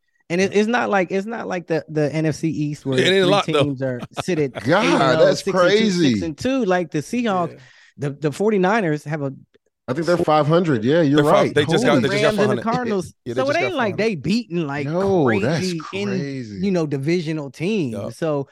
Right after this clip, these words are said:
Speaker 2: N F C
Speaker 1: you
Speaker 2: South,
Speaker 1: know,
Speaker 2: they all
Speaker 1: like,
Speaker 2: losing.
Speaker 1: absolutely. And so, like Shady was saying, like, Russell, you, you can call him corny all you want. And, I mean, he's married to Sierra. He's saying, "Kiss my ass." I don't care. Like, you can call me whatever you
Speaker 2: <laughs> He, he
Speaker 1: want.
Speaker 2: that,
Speaker 1: That's
Speaker 2: yeah,
Speaker 1: my
Speaker 2: right,
Speaker 1: wife.
Speaker 2: right.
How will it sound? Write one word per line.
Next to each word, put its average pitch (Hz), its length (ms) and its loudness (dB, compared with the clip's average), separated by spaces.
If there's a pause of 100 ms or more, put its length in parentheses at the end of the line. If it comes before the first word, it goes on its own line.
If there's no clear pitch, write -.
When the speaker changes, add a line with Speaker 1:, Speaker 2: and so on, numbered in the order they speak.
(120)
Speaker 2:
N 135 80 -2
F 143 80 0
C - 140 -6
Speaker 1:
you 226 60 0
Speaker 2:
South, 151 260 4
Speaker 1:
know, 135 40 -4
Speaker 2:
they 127 120 -4
all 131 40 0
Speaker 1:
like, 139 140 0
Speaker 2:
losing. 123 320 -6 (580)
Speaker 1:
absolutely. 160 600 -4
And 147 180 -8
so, 214 100 -10
like 196 320 -6
Shady 202 260 -4
was 151 100 -4
saying, 160 300 -6
like, 131 240 -8 (340)
Russell, 190 360 2
you, 190 220 -4
you 196 220 -4
can 240 80 -2
call 175 200 -2
him 156 120 -4
corny 165 340 -2
all 151 140 -2
you 147 160 0
want. 139 400 -2
And, 131 140 -10
I 160 40 -8
mean, 156 260 -6 (400)
he's - 120 -20
married 190 300 -2
to - 60 -6
Sierra. 123 460 -4
He's 180 220 -6
saying, 127 260 -2
"Kiss 147 200 -2
my 117 320 -6
ass." 101 140 -14
I 135 60 -8
don't 151 160 -4
care. 113 260 0
Like, 156 140 2
you 139 40 -4
can 139 160 2
call 156 120 0
me 143 100 2
whatever 135 240 0
you 117 80 -4
Speaker 2:
<laughs> - 20 -2
He, 101 60 -8
he - 60 -4
Speaker 1:
want. 156 160 2
Speaker 2:
that, 160 160 4
Speaker 1:
That's 143 140 2
Speaker 2:
yeah, 151 40 2
Speaker 1:
my 156 60 0
Speaker 2:
right, 165 120 4
Speaker 1:
wife. 143 280 -4
Speaker 2:
right. 135 220 -2